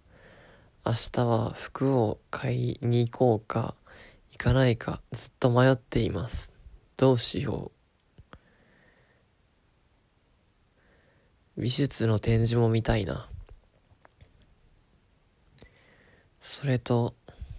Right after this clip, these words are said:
せっかく元気に過ごせている週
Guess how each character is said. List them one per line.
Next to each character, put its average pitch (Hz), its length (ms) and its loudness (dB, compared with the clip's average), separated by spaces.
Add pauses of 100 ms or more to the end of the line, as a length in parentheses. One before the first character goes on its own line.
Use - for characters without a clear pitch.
(1300)
せ - 200 -2
っ 120 40 -2
か - 220 -6
く 127 360 0 (720)
元 139 240 2
気 127 140 -2
に 110 140 2
過 113 200 -2
ご 110 120 -2
せ 110 160 -2
て 107 160 -2
い 104 120 -2
る 95 240 -8 (220)
週 - 360 -4